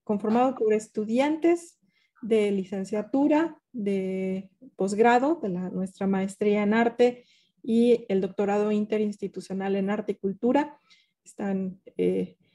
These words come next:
aquí, eh, apoyándonos también egresados como la maestra Nelly de Loera. Ahí van a poder ver donde dice la, donde está la pestaña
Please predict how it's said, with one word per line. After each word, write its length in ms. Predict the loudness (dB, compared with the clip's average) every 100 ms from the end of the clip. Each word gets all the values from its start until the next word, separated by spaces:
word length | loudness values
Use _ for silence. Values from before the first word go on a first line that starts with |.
| _ _
aquí, 280 | -10 0 2
eh, 380 | 2 0 0 -2
apoyándonos 760 | -2 0 4 4 6 4 4 2
también 280 | 2 2 2
egresados 600 | 0 0 0 -2 -2 -6 _
como 120 | -6
la 100 | -4
maestra 500 | -4 -6 -8 -6 -4
Nelly 560 | -2 0 2 0 -2 -6
de 200 | -4 -2
Loera. 480 | 0 0 0 -2 -6 _ -8
Ahí 220 | -4 -2
van 160 | -2 -6
a 60 |
poder 300 | -6 -4 -2
ver 260 | -2 -4 -4
donde 320 | -4 -2 -2
dice 280 | -4 -6 -2
la, 180 | -2 -2
donde 240 | -2 -2 -2
está 160 | 0
la 140 | 0 0
pestaña 760 | -4 -4 0 2 2 -2